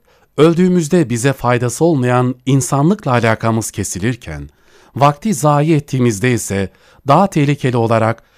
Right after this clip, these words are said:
bizim yaratan ile ilişkimiz kesilmektedir. İmam Nevevi'ye baktığımızda, ilim talep ettiği günden son güne kadar geceleri meyve yemezmiş, sorulduğunda ise, "Olur ya,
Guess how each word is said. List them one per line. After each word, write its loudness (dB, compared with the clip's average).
bizim 2
yaratan 0
ile 2
ilişkimiz -2
kesilmektedir. -8
İmam 0
Nevevi'ye 2
baktığımızda, -8
ilim 0
talep -2
ettiği -2
günden 0
son -2
güne 0
kadar -2
geceleri -2
meyve 0
yemezmiş, -2
sorulduğunda 2
ise, -8
"Olur 0
ya, -12